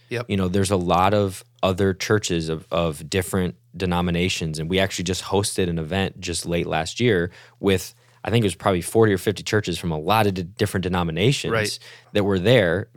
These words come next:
Speaker 2: doing an event, talking about how to reach our community better.
Speaker 1: Yeah, yeah.
Speaker 2: And I love that we're able to do that. And we're hoping to do that a bunch more in twenty twenty-three with the, the new building that we have. Um, but just personally, I've observed that even,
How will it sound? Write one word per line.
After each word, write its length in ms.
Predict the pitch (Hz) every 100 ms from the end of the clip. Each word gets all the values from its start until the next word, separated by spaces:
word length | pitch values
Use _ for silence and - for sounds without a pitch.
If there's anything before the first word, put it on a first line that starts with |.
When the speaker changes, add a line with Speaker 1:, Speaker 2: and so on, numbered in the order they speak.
| 87
Speaker 2:
doing 180 | 98 101
an 80 | 107
event, 360 | 139 131 -
talking 300 | - 87 107
about 220 | 101 104
how 140 | - 95
to 80 | 98
reach 220 | 104 -
our 80 | 104
community 420 | 113 113 117 87
better. 340 | 80 - 80 -
Speaker 1:
Yeah, 100 | 113
yeah. 200 | 107 104 101
Speaker 2:
And 180 | 101 90
I 100 | 92
love 260 | 98 104
that 100 | 104
we're 160 | 90 90
able 240 | 87 85
to 80 | 85
do 140 | 80
that. 140 | 85 73
And 80 | 87
we're 100 | 85
hoping 260 | 95 - 80
to 40 |
do 80 | 82
that 160 | 78 -
a 40 |
bunch 340 | 80 92 -
more 220 | 87 82 78
in 80 |
twenty 240 | 80 80 82
twenty-three 400 | 85 80 - 92
with 160 | 82
the, 160 | 78 73
the 120 | - 80
new 140 | 78
building 360 | 80 80 80 78
that 140 | 73
we 100 | 78
have. 420 | 80 85 80 - - - - - _
Um, 560 | - 87 80 78 78 87 - 82
but 340 | 90 90 82 - _ _ _ - - _ 98
just 240 | 120 -
personally, 640 | - 123 143 104 87 80 82
I've 160 | 82
observed 480 | 80 80 85 82 78
that 280 | 78 76 -
even, 480 | 95 90 90 85